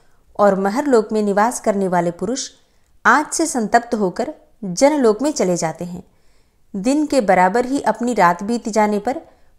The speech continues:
ब्रह्मा जी पुनः संसार की सृष्टि करते हैं। इस प्रकार पक्ष,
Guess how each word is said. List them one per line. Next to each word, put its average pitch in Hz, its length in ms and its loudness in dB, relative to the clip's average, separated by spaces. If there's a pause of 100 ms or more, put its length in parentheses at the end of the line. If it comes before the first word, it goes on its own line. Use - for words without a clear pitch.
(100)
ब्रह्मा 240 440 0
जी 247 320 -6 (160)
पुनः 320 240 0
संसार 214 480 0
की 302 140 -4
सृष्टि 254 340 -6
करते 170 300 -4
हैं। 175 160 -12 (680)
इस 294 140 0
प्रकार 185 560 -4 (560)
पक्ष, 185 380 0